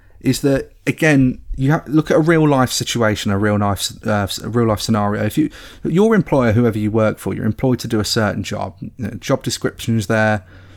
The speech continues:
You've got your job specs. This is what you're employed to do. This is what we expect of you to do, you know,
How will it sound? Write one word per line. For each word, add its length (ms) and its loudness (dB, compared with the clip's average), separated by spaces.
You've 120 -4
got 120 0
your 80 -4
job 260 -2
specs. 320 -4
This 180 0
is 140 -4
what 120 -4
you're 120 0
employed 360 -2
to 80 -16
do. 140 0
This 220 -2
is 140 -8
what 260 -2
we 180 2
expect 440 -6
of 80 -12
you 100 -4
to 140 -14
do, 320 -4
you 80 -10
know, 220 -8